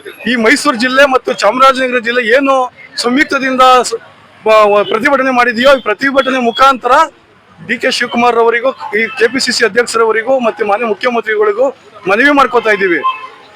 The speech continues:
ನೋಡಿ, ಬಿ ಜೆ ಪಿ ಸರ್ಕಾರ ಇದ್ದಾಗಲೂ ಕೂಡ ಈ ಸಮಾಜಕ್ಕೆ ಉಪಮುಖ್ಯಮಂತ್ರಿ ಕೊಡ್ತೀವಿ ಶ್ರೀರಾಮುಲು ಅವರಿಗೆ ಅಂತ ಅನ್ಯಾಯ ಮಾಡಿದೆ. ಆಗ್ಲೂ ಕೂಡ ಈ ಸಮಾಜ ಎಚ್ಚೆತ್ಕೊಳ್ಳಿಲ್ಲ. But ಈಗ ಎಚ್ಚೆತ್ಕೊಂಡಿದೆ.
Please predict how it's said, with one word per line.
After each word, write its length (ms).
ನೋಡಿ, 180
ಬಿ 80
ಜೆ 120
ಪಿ 140
ಸರ್ಕಾರ 320
ಇದ್ದಾಗಲೂ 340
ಕೂಡ 200
ಈ 20
ಸಮಾಜಕ್ಕೆ 680
ಉಪಮುಖ್ಯಮಂತ್ರಿ 720
ಕೊಡ್ತೀವಿ 300
ಶ್ರೀರಾಮುಲು 480
ಅವರಿಗೆ 220
ಅಂತ 140
ಅನ್ಯಾಯ 340
ಮಾಡಿದೆ. 340
ಆಗ್ಲೂ 280
ಕೂಡ 200
ಈ 40
ಸಮಾಜ 360
ಎಚ್ಚೆತ್ಕೊಳ್ಳಿಲ್ಲ. 640
But 100
ಈಗ 80
ಎಚ್ಚೆತ್ಕೊಂಡಿದೆ. 680